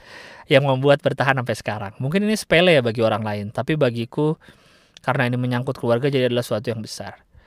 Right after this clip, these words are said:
Eh, ah, lagi-lagi saya hanya menjudge dari tulisan ya. Kayaknya agak gimana gitu ya kalau sampai utang-utang ibu lu, bahkan bapakmu aja nggak tahu gitu apa dan kenapa sampai ngutang.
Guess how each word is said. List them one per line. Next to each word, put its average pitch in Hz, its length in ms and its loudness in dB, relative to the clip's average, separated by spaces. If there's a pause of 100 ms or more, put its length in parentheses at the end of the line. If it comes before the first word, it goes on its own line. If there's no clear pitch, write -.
(340)
Eh, 185 540 4 (500)
ah, 123 280 -6 (1160)
lagi-lagi 123 320 0
saya 135 160 4
hanya 123 160 2
menjudge 123 480 2
dari 123 160 0
tulisan 117 400 -2
ya. 104 240 -4 (720)
Kayaknya 202 400 2
agak 151 240 2
gimana 160 320 4
gitu 143 240 0
ya 143 80 4
kalau 147 240 4
sampai 139 320 4
utang-utang 131 560 2
ibu 135 320 0
lu, 151 320 2 (400)
bahkan 180 560 4
bapakmu 135 480 0
aja 147 240 0
nggak 127 160 0
tahu 135 320 4
gitu 113 320 -4
apa 123 320 -2
dan 120 160 -2
kenapa 117 560 -4
sampai 113 240 -4
ngutang. 104 480 -6